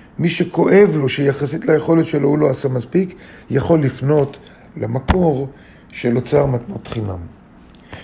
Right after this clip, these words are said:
והטכניקה, דרך שלוש עשרה המידות. מי שאמיתי עם עצמו, מי שמרגיש או יודע שהוא לא ראוי,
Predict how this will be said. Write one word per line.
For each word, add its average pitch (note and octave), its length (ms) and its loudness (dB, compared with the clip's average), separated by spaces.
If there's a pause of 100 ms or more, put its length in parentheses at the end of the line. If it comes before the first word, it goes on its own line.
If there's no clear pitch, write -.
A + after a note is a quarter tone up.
(100)
והטכניקה, C3 720 2 (720)
דרך C#3 280 4
שלוש E3 300 0
עשרה C3 300 -2
המידות. G2+ 540 -4 (1160)
מי D3 100 0
שאמיתי C#3 840 0
עם A#2 100 2
עצמו, A2 540 -4 (960)
מי C#3 80 -4
שמרגיש C3+ 720 0
או B2 40 0
יודע B2 520 4
שהוא A#2+ 380 -4
לא B2+ 460 2
ראוי, C#3+ 800 2